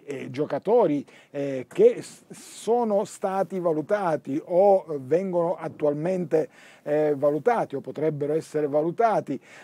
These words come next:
Alcune, eh, piste sono davvero molto calde, altre, mm, piste sono quelle che,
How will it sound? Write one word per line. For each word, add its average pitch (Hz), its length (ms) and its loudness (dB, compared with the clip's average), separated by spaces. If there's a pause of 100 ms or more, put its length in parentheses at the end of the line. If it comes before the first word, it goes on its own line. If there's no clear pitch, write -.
Alcune, 180 720 -2 (300)
eh, 165 160 2
piste 190 420 -6
sono 180 260 -2
davvero 151 440 0
molto 160 360 -4
calde, 208 640 0 (260)
altre, 185 960 2
mm, 151 360 -4
piste 165 840 2
sono 165 420 -2
quelle 170 440 2
che, 160 320 2